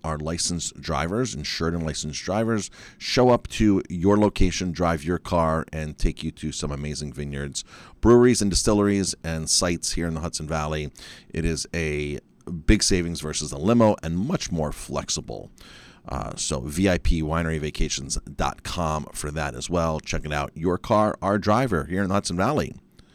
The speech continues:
All right, now on to asparagus. Asparagus is one of my favorite vegetables. Um, we don't serve asparagus, uh, much,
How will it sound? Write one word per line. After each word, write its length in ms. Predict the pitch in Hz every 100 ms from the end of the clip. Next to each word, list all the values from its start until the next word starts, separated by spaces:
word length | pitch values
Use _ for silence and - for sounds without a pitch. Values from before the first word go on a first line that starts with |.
| - - - -
All 140 | 82 92
right, 320 | 117 92 -
now 240 | 85 101 117
on 280 | 98 113 110
to 340 | - 113 120 -
asparagus. 880 | 101 - - 156 190 - - - - - - -
Asparagus 360 | - 156 156 95
is 120 | 95
one 100 | 92
of 40 |
my 100 | 76
favorite 260 | 80 73 67
vegetables. 580 | 69 - - 87 101 - _ _ _ _ _ _ _ _ _ - -
Um, 360 | 85 78 78 73 - - - -
we 140 | 98
don't 160 | 214 165
serve 180 | 127
asparagus, 880 | 107 - 107 98 92 92 - - - - 87
uh, 240 | 80 71
much, 580 | 78 95 101 104 -